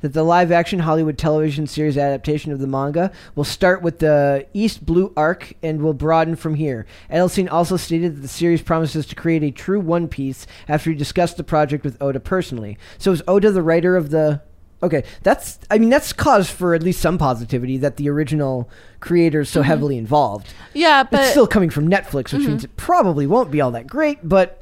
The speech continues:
Speaker 1: I'm trying to be
Speaker 2: Well,
Speaker 1: positive.
Speaker 2: it's the same thing like how Avatar, like, when they're planning to do Netflix live,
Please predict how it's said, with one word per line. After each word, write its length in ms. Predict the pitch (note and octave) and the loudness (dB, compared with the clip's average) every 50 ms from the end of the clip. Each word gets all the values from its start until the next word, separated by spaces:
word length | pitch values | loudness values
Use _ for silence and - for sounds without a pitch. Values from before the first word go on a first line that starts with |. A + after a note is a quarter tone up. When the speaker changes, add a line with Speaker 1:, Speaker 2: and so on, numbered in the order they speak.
| - - - - | -20 -12 -4 -2
Speaker 1:
I'm 140 | F#3+ G#3 G3 | 0 0 2
trying 180 | - C4+ B3 | 2 2 2
to 60 | G#3 F3 | 2 2
be 80 | D4 | 4
Speaker 2:
Well, 80 | D#4 D4+ | 4 4
Speaker 1:
positive. 180 | C4 C#4+ D4 G#3+ - | 4 4 4 4 2
Speaker 2:
it's 60 | - | 0
the 80 | F#4 C4 | -2 -2
same 320 | A#3+ - F4+ E4+ D#4+ E4 | 0 0 0 -2 -2 -2
thing 180 | F4 E4 F4 E4+ | -2 -2 -2 -2
like 160 | D#4+ C#4 - | -2 -2 -4
how 260 | - A#3+ A#3 A#3+ A#3 - | -2 0 2 2 2 2
Avatar, 720 | - G3 G3 G3+ A3 - - B3 A#3+ A#3+ B3 B3 B3 A#3 | 2 0 0 0 -2 -4 -4 -2 -2 0 0 0 0 -2
like, 260 | A#3 A3 G3 F#3+ - - | -2 -4 -4 -4 -6 -8
when 160 | G#3 G#3 G#3 | -8 -6 -4
they're 260 | G#3 G#3 G#3 G#3 G3+ | -2 -2 -2 -2 -4
planning 460 | G3+ - - A#3 G3 G3+ G#3+ G#3+ G#3+ | -6 -6 -8 -8 -6 -6 -6 -6 -6
to 60 | F#3+ | -6
do 200 | F#3 G3+ G3+ G3 | -6 -4 -4 -2
Netflix 500 | F#3+ F#3+ F3+ F3 - - G3+ F#3 - - | -2 -4 -4 -6 -6 -6 -8 -8 -8 -8
live, 280 | G3 F3 E3+ E3+ F3 F3 | -6 -4 -4 -4 -4 -6